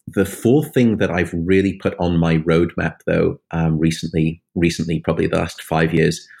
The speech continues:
is mental health. And I think, um, mental health,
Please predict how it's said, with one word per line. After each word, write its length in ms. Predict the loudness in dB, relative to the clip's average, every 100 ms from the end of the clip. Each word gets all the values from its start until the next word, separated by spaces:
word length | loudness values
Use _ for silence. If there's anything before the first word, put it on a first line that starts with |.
| _ _ _ _
is 160 | 0 2
mental 320 | 0 0 -2
health. 340 | -4 -4 -6 -18 _ _ _
And 140 | 0
I 140 | 2 0
think, 540 | 0 0 0 -2 -12 _
um, 500 | -2 2 2 2 0 -4 _ _ _
mental 320 | -2 0 -2
health, 340 | -2 -2 -2